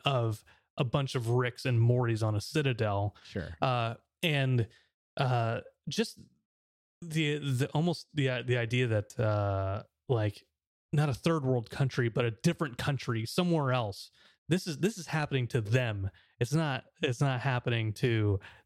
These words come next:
Speaker 1: the United
Speaker 2: Yeah.
Speaker 1: States. Um, yeah, I think that's, that's kind of an interesting way to, to, to think about it. But, uh, yeah, evil Morty, President Morty, that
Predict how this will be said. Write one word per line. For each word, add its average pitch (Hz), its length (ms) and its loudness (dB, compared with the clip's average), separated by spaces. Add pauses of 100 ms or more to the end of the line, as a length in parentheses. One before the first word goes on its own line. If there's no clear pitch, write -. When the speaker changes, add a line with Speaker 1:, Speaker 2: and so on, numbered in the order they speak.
Speaker 1:
the 131 100 4
United 110 460 2
Speaker 2:
Yeah. 92 60 -2
Speaker 1:
States. - 720 -4 (840)
Um, 120 600 0
yeah, 143 180 -2
I 143 80 0
think 139 180 -2
that's, 135 280 0
that's 151 240 -2
kind 175 200 -2
of 147 60 0
an 139 80 4
interesting 131 420 0
way 117 200 2
to, 113 220 -2
to, 113 320 0 (100)
to 120 100 2
think - 260 -2
about 110 340 -2
it. 113 120 -4 (540)
But, 147 240 0
uh, 135 320 0
yeah, 143 420 2
evil 202 260 2
Morty, 151 340 2
President 139 360 0
Morty, 113 480 2 (720)
that 127 380 0